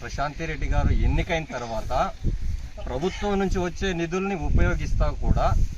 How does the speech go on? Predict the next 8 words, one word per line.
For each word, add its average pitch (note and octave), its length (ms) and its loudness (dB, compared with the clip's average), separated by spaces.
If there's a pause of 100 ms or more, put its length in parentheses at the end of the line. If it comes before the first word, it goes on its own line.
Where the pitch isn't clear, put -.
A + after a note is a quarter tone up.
(300)
దానికి D#3+ 340 2
పాను G3 340 4
కావాల్సినటువంటి F3+ 1000 2
ఆగిపోయిన F#3+ 580 0
పనుల్ని D#3 640 -4
వాళ్ళ E3 320 -4
సొంత F3 440 -4
నిధులతో E3+ 560 -2